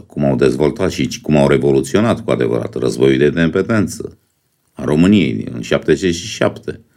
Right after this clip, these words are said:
Deciziile mari le luau masonii de la vremea respectivă. În, întru totul cu masoneria universală.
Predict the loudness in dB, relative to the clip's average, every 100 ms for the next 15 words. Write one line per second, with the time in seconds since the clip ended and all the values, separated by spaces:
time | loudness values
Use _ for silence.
0 | _ _ _ _ -8 -8 -6 -4 -2 0
1 | 0 0 0 2 0 -2 0 0 2 0
2 | -4 -4 -2 -4 -4 -6 -8 -6 -6 -6
3 | -10 _ _ _ -20 -20 _ _ -4 -2
4 | -4 -10 -20 _ _ -20 -4 -4 -2 -4
5 | 0 2 2 2 0 0 -2 0 4 4
6 | 4 2 0 -2 -4 -10 -10